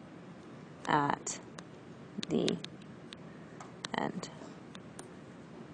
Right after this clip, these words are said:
Okay, so when you're solving conservation of moment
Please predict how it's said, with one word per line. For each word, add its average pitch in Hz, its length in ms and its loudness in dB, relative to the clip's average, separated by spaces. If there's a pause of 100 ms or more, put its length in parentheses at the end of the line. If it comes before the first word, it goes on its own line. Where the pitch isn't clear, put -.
(880)
Okay, 165 260 12
so 240 240 12
when 254 180 12
you're 285 140 12
solving 262 500 12
conservation 190 800 12
of 165 160 6
moment 156 380 10